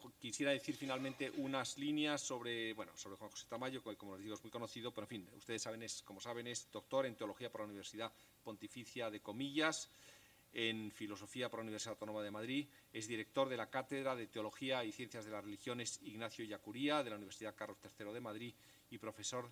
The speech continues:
de la Cátedra de Tres Religiones de la Universidad de Valencia. Ha escrito más de setenta, eh, libros, eh, muy conocidos, como digo, tanto a nivel nacional como internacional, y está metido en multitud de, eh,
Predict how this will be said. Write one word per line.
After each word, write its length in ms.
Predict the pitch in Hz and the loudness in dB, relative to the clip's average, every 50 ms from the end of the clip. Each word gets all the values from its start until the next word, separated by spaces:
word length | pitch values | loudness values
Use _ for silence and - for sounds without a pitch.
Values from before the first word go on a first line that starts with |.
| - - - - - - - | -14 -18 -20 -20 -20 -16 -12
de 200 | 117 104 110 104 | -8 -2 -2 0
la 120 | 104 95 | 0 0
Cátedra 400 | - 117 117 - 117 117 120 120 | -2 -2 -2 -2 0 2 2 2
de 100 | 113 104 | 2 0
Tres 200 | 98 - 120 113 | -2 -2 -2 -2
Religiones 480 | 110 113 107 101 - 120 117 120 113 107 | -2 -4 -6 -4 -4 -4 -2 -2 -4 -4
de 60 | 107 | -4
la 60 | 101 | -4
Universidad 320 | 104 101 95 95 - 113 110 | -4 -4 -4 -4 -2 0 0
de 40 | 98 | 0
Valencia. 480 | 92 95 98 90 - - - 80 - - - - - - - - - - - - | 0 -4 -6 -8 -10 -14 -14 -16 -16 -16 -18 -20 -20 -20 -20 -20 -18 -10 -2 -2
Ha 60 | 131 | -2
escrito 460 | 127 - - 143 143 139 - 139 127 | -2 0 0 -2 0 2 2 0 2
más 240 | 123 127 123 110 120 | 2 2 0 0 -2
de 100 | 123 110 | -4 -2
setenta, 760 | - - 110 - 123 120 120 104 - 120 113 110 110 107 - - - - | -2 -4 -4 -4 -4 -4 -4 -2 0 0 2 2 0 -2 -4 -10 -14 -10
eh, 320 | 131 113 107 104 113 110 104 | -6 -6 -6 -6 -6 -8 -2
libros, 720 | 110 139 147 151 139 156 165 170 160 - - - - - - - - | 4 8 8 8 8 8 6 6 6 4 0 -8 -8 -10 -10 -10 -8
eh, 500 | 104 107 104 104 101 98 98 98 95 98 - - 101 98 | -6 -6 -6 -4 -6 -6 -8 -8 -8 -10 -14 -16 -16 -12
muy 340 | 101 104 113 117 117 120 110 | -10 -6 -4 -2 -2 -2 -2
conocidos, 480 | - 113 110 104 - - 123 117 110 | -2 -4 -4 -4 -4 -4 -6 -6 -4
como 200 | - - 107 110 | -6 -6 -6 -6
digo, 120 | 113 113 110 | -4 -4 -4
tanto 220 | - 120 107 - | -4 -4 -4 -4
a 60 | 110 | -4
nivel 320 | 110 107 110 113 113 - - 113 107 | -4 -2 -4 -4 -4 -6 -8 -8 -8
nacional 500 | 104 98 - - 107 110 117 117 107 - | -8 -8 -6 -6 -4 -2 -2 -2 -4 -4
como 200 | - 107 107 104 | -6 -6 -6 -6
internacional, 680 | 95 - 101 101 101 95 - - 104 110 123 135 135 - - - - - - - | -6 -6 -6 -6 -6 -8 -8 -8 -4 0 0 0 0 -2 -8 -20 -20 -16 -8 -6
y 60 | 117 | -6
está 220 | 107 - - 143 | -4 0 0 0
metido 300 | 143 135 - 139 135 143 | 0 0 -2 -2 -2 0
en 60 | 135 | 0
multitud 540 | 131 120 110 101 - 104 - - 135 143 139 - - - - - | 0 -2 -4 -6 -8 -10 -8 -2 -2 -2 -2 -2 -6 -18 -14 -8
de, 240 | 117 123 135 135 127 127 - - - - - - | -4 -2 -2 -2 -4 -6 -12 -20 -20 -20 -12 -6
eh, 560 | - 113 113 110 110 107 107 104 104 104 | -2 0 0 2 2 0 0 -2 -2 -4